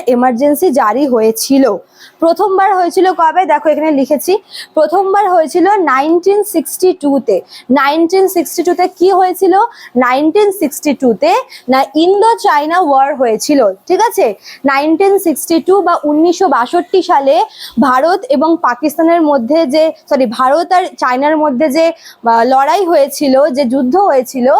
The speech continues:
সেই ইন্দো চায়না ওয়ারের সময় কিন্তু for the first time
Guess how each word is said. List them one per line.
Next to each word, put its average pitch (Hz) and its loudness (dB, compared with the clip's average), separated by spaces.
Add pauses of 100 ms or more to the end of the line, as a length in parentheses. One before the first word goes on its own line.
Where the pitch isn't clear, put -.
(300)
সেই 311 -2
ইন্দো 330 2
চায়না 320 0
ওয়ারের 277 2
সময় 262 0
কিন্তু 311 0 (280)
for 277 0
the 330 -2 (120)
first 359 -2
time 302 -2